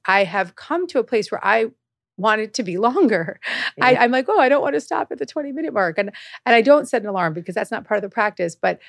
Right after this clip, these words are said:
Speaker 1: I sometimes feel like, "Oh, shit, I gotta set an alarm because <laughs> I might keep going." And I really just wanna c-, encourage the listener to recognize that beginning with a five-minute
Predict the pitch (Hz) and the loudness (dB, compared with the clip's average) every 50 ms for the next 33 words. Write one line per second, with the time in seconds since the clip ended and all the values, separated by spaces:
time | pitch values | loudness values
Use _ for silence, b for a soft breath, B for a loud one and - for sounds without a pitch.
0 | B B B - 208 196 170 - - 226 - 294 285 240 226 - - 196 - - | B B B 2 2 2 2 0 -6 -8 -4 -2 -2 -2 -2 -2 -4 -4 -4 -4
1 | 208 453 - - - 202 196 196 - - - 226 202 185 202 247 277 226 180 170 | -4 -4 -4 -4 -4 -4 -4 -4 -6 -4 -2 -2 0 0 0 2 2 2 0 0
2 | 190 196 202 220 233 226 226 214 208 202 226 247 240 214 190 180 175 254 262 226 | -2 -4 -4 -6 -4 -4 -4 -2 2 2 2 2 2 -2 -6 -4 -2 0 0 0
3 | 185 170 - B B B B B B B - 226 226 220 220 214 214 226 _ _ | 0 -2 -4 B B B B B B B 0 2 4 4 2 0 -6 -12 _ _
4 | _ _ _ _ _ - 208 208 208 208 208 214 208 - - _ _ _ _ _ | _ _ _ _ _ 0 0 2 2 0 0 -2 -4 -6 -10 _ _ _ _ _
5 | _ _ - 196 220 269 285 294 285 233 - 254 233 208 185 170 - - - - | _ _ -8 0 2 4 4 4 2 -2 -2 -2 0 0 0 -2 -4 -10 -8 -6
6 | - 190 190 - - - 254 254 254 240 220 180 160 - _ _ _ - 190 214 | -4 -4 -4 -6 -4 0 2 4 4 4 2 0 -4 -12 _ _ _ -6 0 2
7 | 277 339 330 - 302 240 208 196 170 - - 196 214 247 294 - 302 240 226 220 | 2 2 2 0 -4 -4 -4 -4 -4 -4 -2 2 2 2 2 0 -2 -4 -4 -4
8 | 196 185 - - 196 - - B B B B B B _ _ - 220 190 180 254 | -4 -4 0 0 0 0 -2 B B B B B B _ _ -8 -6 -2 0 0
9 | 285 311 311 285 254 233 208 214 196 - 208 180 - 202 185 185 170 180 185 185 | 2 2 2 0 0 0 0 -2 -2 -2 -2 0 2 4 4 4 2 0 -4 -4
10 | 175 175 165 - | -4 -4 -6 -8